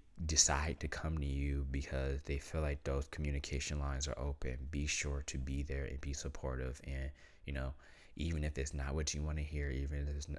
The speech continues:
opposite of what you thought would happen or what you would have hoped to happen, just be supportive of your child.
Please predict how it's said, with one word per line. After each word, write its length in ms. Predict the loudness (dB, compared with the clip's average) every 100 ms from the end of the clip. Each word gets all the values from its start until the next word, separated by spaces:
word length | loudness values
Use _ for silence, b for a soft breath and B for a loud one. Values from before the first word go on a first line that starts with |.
| -2
opposite 440 | -2 0 0 0 0
of 140 | 2
what 220 | 0 0
you 240 | 0 0 0 0
thought 260 | 2 2 2
would 120 | 0
happen 480 | 0 -2 0 0 0
or 140 | 2
what 240 | 2 0
you 280 | 2 2 0 -4 B B B
would 120 | 0 0
have 340 | 0 -2 0
hoped 300 | 6 4 4
to 80 | -2
happen, 480 | -2 -4 -4 -4 -6 B B B B
just 240 | 0 0 2
be 100 | 0
supportive 480 | 0 -2 -4 -2 -4
of 100 | -4
your 60 | -4
child. 380 | -2 -4 -6